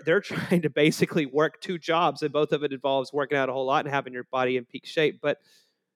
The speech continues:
for Lionel, it was the most interesting because, of course, selfishly, for myself, I love the P T O. The P T O is, first off, I'm,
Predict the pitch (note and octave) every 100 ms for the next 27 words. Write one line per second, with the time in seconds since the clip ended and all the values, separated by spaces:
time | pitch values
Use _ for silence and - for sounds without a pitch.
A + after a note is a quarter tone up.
0 | _ F#3 E3+ F3 G#3 A#3 F3+ D#3+ E3+ D3+
1 | D3 - G#3+ G3 C#3 D3+ C#3+ B2 C#3 -
2 | C#3 B2+ - _ - - F#3+ E3+ - -
3 | G3 A3+ F#3+ - E3 C#3 C3 B2+ - _
4 | _ _ _ _ F3+ E3+ D#3 C#3+ - G#3
5 | F3+ D3+ - - F#3 F#3+ E3 E3 D3+ -
6 | C3 - A#2+ F2+ C#2 _ _ _ _ _
7 | C#3+ - F3 - E3 D3+ C#3 C3+ C3 C3
8 | _ _ _ _ C#3 C3+ A#2+ - _ -
9 | F3+ F#3+ D3 A#2 - E3